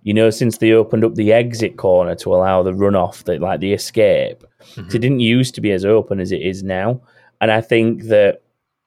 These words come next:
Speaker 1: that's basically what's, like, kind of led to this, is they wanna push that entry so much because they know they can carry so much through the exit ne-, well, the second part now,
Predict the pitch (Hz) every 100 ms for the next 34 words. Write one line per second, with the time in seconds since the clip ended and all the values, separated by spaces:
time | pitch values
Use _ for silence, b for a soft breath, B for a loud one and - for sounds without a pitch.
0 | _ _ _ - 113 113 - - 120 123
1 | - 95 90 - - 101 80 107 92 92
2 | 98 113 - 107 107 - 98 98 B B
3 | B B - 110 113 110 - 113 - 104
4 | 113 120 117 - 113 107 110 117 - 98
5 | 107 104 104 104 104 107 104 98 107 104
6 | 107 - - 113 113 107 - - 101 98
7 | 98 98 110 113 107 101 85 - 107 95
8 | 117 120 - 104 113 101 92 95 95 90